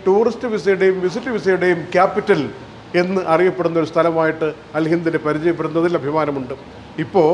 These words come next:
അതിനപ്പുറമുള്ളൊരു കാര്യം, ദാ ഇവിടെ അൽ ഹിന്ദിൻ്റെ ആയിഷ സുപ്രധാനമായിട്ടുള്ളൊരു കാര്യം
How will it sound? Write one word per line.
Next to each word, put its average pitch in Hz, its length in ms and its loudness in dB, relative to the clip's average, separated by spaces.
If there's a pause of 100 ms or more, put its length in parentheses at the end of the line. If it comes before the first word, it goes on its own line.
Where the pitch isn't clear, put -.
(300)
അതിനപ്പുറമുള്ളൊരു 160 840 0
കാര്യം, 147 260 0 (400)
ദാ 143 160 -4
ഇവിടെ 147 240 -4
അൽ 139 140 -2
ഹിന്ദിൻ്റെ 160 360 -4 (460)
ആയിഷ 170 220 2 (300)
സുപ്രധാനമായിട്ടുള്ളൊരു 170 840 0
കാര്യം 170 200 0